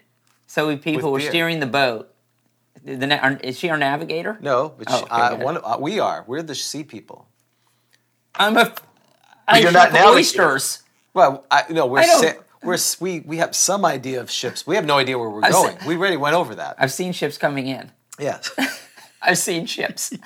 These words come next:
Speaker 1: Okay. I'm a
Speaker 2: Okay.
Speaker 1: fisherman, not a sailor, Jim.
Speaker 2: Damn it. That's right.
Speaker 1: <laughs> Okay.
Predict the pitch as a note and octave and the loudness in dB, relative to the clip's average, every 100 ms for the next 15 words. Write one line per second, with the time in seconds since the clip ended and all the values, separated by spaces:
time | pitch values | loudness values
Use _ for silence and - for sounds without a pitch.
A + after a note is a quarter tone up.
0 | - A3 - C#4 - - C#4+ - - - | -14 -14 -14 -18 -18 -10 -2 -2 -2 -2
1 | - D#3+ - - _ - C4+ C#4+ D4+ - | 2 2 2 -4 _ -18 -8 -6 -6 -6
2 | D4 - F4+ F#4 G#4 C4+ E3+ G#3 G3+ D#3+ | -4 -2 2 2 2 0 0 -2 -2 -4
3 | F3 E3 F#3 E3+ C#3 F3 A3 - D3+ F3 | -4 0 0 0 -2 0 2 2 2 -2
4 | - C3 - D3 C#3+ - - - - B3 | -4 -8 -2 0 0 -2 -12 -14 -14 -14
5 | A3+ - D#3+ - D#3 | -14 -10 -8 -8 -10